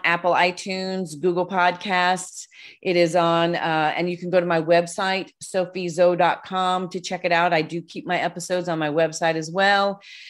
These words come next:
And for anyone who's curious to know more about tech, tech stacks, and all the things that, you know, is involved there, systems and organization, I do have a free thirty minute chat, uh, that you can book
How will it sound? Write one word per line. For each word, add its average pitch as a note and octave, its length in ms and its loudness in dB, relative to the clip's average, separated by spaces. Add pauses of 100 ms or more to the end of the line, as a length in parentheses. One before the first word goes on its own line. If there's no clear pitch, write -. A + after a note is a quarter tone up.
(280)
And G#3 220 0
for A#3 200 -2
anyone C#4 400 0
who's A3+ 340 -2
curious A3+ 600 -2
to A3+ 60 -4
know F#3+ 160 0
more F#3 260 2
about F3 340 2
tech, A3+ 400 0 (140)
tech G#3 260 -4
stacks, G3 580 0 (460)
and F3+ 180 0
all F#3+ 260 4
the F#3+ 120 -2
things G3 480 -4
that, E3+ 340 4
you E3+ 100 0
know, D3+ 320 0
is E3+ 160 -4
involved D#3+ 460 4
there, F3+ 200 4
systems F3+ 460 -10
and F3 100 -4
organization, E3+ 1040 -4 (380)
I E3 80 -2
do E3 200 0
have E3+ 240 4
a D#3 100 2
free E3+ 320 -2
thirty E3+ 300 -2
minute E3 320 -2
chat, E3+ 420 0 (300)
uh, D#3+ 220 -2
that D#3 120 -2
you E3+ 100 -4
can E3 200 -6
book F#3 360 2